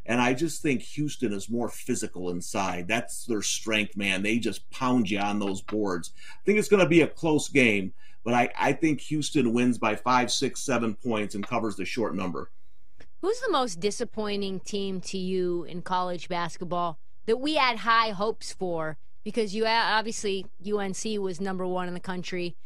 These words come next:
Speaker 2: which didn't make any damn sense given the fact that they lost Brady Manek and didn't really add anybody of note.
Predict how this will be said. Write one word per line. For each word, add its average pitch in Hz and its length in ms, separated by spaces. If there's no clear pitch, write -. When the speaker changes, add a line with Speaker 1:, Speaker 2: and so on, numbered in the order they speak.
Speaker 2:
which 277 140
didn't 302 320
make 233 240
any 185 180
damn 170 380
sense - 500
given 160 300
the 156 60
fact 160 340
that 156 80
they 160 100
lost 156 340
Brady 160 280
Manek 151 340
and 147 80
didn't 165 220
really 165 320
add 160 240
anybody 151 500
of 143 160
note. 147 340